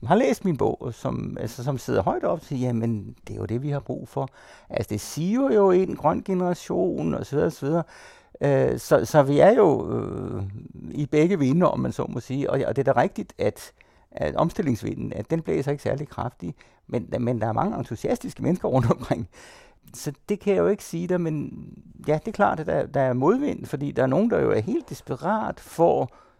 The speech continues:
vi har lige set det, en, en handelsaftale for at øge væksten.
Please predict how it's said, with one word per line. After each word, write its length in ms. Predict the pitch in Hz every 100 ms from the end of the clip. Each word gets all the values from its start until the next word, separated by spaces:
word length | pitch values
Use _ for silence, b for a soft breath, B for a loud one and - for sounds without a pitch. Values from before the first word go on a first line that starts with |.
| b _
vi 220 | - 160
har 80 | 185
lige 100 | 208
set 300 | 208 - -
det, 200 | 151 -
en, 100 | -
en 120 | 131
handelsaftale 680 | 226 214 165 135 135 120 135
for 440 | - 190 196 - b b b b b b
at 100 | 143
øge 180 | 147 202
væksten. 500 | 143 147 - 127 104